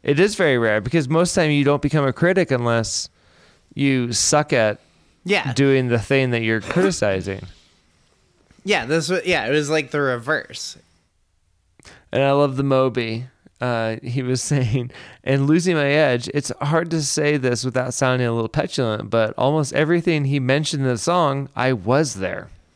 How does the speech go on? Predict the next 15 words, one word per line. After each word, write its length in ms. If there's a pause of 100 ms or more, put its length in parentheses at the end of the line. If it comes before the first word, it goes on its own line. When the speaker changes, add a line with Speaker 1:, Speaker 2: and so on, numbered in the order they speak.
(440)
Speaker 2:
<laughs> 1600 (1000)
Oh, 500
the 200
Moby. 560 (1800)
Speaker 1:
Wh-, 200
which 240
kind 240
of 180
adds 600
to 80
that 200
whole 260
critics 540
thing 360
because 420